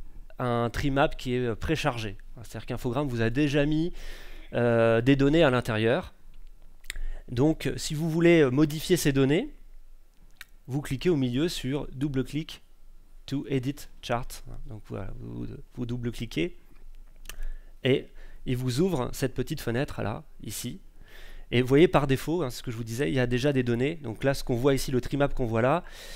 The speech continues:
euh, c'est, euh, bah, je crois que c'est quelque chose sur les prénoms d'ailleurs, euh, aux États-Unis, hein, avec, euh, là c'est exprimé en pourcentage. Et puis, euh, vous voyez qu'il y a aussi, euh, euh,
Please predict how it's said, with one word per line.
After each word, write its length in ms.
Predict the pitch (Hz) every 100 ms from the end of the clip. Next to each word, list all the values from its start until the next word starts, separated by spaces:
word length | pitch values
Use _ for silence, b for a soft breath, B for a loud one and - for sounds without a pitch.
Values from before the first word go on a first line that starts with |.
| B B B -
euh, 320 | 113 110 110
c'est, 400 | - - 127 139
euh, 760 | 120 107 104 101 101 104 110 110
bah, 100 | 104
je 80 | 98
crois 120 | 147
que 60 | -
c'est 80 |
quelque 140 | 110 101
chose 120 | -
sur 140 | -
les 80 | 98
prénoms 400 | - - 101 131
d'ailleurs, 460 | 104 98 120 165 156 B B B B B -
euh, 1000 | 107 107 107 104 104 101 104 107 107 113 135
aux 100 | 131
États-Unis, 720 | 135 127 113 113 117 147 165
hein, 280 | 107 117 110
avec, 360 | 104 107 -
euh, 320 | 104 107 107
là 140 | 110 113
c'est 120 | -
exprimé 320 | - - 117
en 120 | 120
pourcentage. 580 | 113 - 110 107 104 - - - - - - - - - - B B B -
Et 40 |
puis, 480 | - 107 107 120 135 -
euh, 600 | 101 101 98 98 95 98
vous 80 | 98
voyez 240 | 107 123
qu'il 420 | 131 113 120 123
y 60 | 113
a 80 | 101
aussi, 480 | 101 - 127 135 123
euh, 380 | 104 98 95 92 b b b b b
euh, 320 | 110 107 104